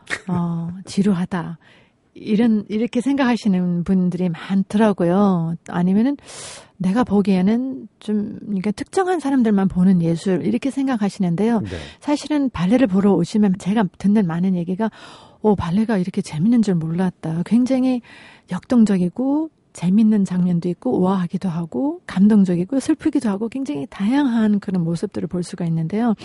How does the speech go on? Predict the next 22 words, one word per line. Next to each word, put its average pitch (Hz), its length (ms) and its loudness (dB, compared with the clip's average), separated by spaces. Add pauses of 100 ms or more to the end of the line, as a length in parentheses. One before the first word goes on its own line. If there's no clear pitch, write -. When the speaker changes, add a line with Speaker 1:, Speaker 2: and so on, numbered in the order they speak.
(560)
Speaker 1:
어떤 254 320 2
분은 220 320 4
그런 196 260 2
말씀하셨어요. 170 800 -2 (320)
"어떻게 311 760 0 (100)
대사 220 360 0
한마디도 277 760 0
없이 170 640 -2 (580)
몸의 277 460 6
움직임만으로도 185 1300 2 (380)
이렇게 285 680 0 (120)
감동을 202 480 0
줄 180 180 -2
수 - 140 -10
있을까?" 165 600 -4
굉장히 240 320 4
Speaker 2:
음. 208 40 4
Speaker 1:
그렇게 180 180 -4
감동하고 180 580 2
가신 170 340 -2
분이 170 300 0
있는데요. 180 500 2